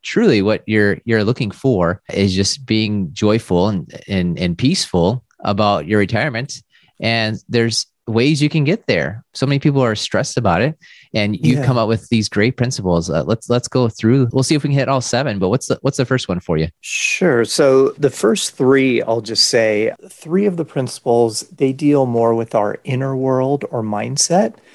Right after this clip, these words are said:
Speaker 1: Mm-hmm.
Speaker 2: And then the last four are more practical tips and tricks that you actually use to manage your finances. But the first one is simply focus on what you can control.
Speaker 1: Right.
Speaker 2: Many of us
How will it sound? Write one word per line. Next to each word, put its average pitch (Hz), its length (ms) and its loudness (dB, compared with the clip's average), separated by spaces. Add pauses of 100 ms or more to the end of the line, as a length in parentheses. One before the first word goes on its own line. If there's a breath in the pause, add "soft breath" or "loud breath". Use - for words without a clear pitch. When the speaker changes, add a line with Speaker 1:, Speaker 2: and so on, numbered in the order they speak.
(140 loud breath)
Speaker 1:
Mm-hmm. 117 180 0
Speaker 2:
And 143 100 4
then 151 60 2
the 139 80 0
last 165 320 0
four 135 320 4
are 120 140 -2
more 110 500 0 (160)
practical 123 640 -2
tips - 420 -4
and 123 140 -6
tricks - 480 -4
that 107 320 0 (340 loud breath)
you 147 140 4
actually 123 400 0
use 107 440 0
to - 100 -10
manage 104 340 -6
your 107 100 -8
finances. 107 960 -6
But - 120 -10
the - 60 -20
first - 280 0
one 131 200 2
is 110 240 2 (340 loud breath)
simply 113 540 0
focus 127 680 -2
on 113 240 -2
what 104 200 -4
you 117 100 -8
can 104 400 -6
control. - 720 -6 (1040)
Speaker 1:
Right. 92 160 0
Speaker 2:
Many 143 240 -2
of 120 160 -4
us 113 380 0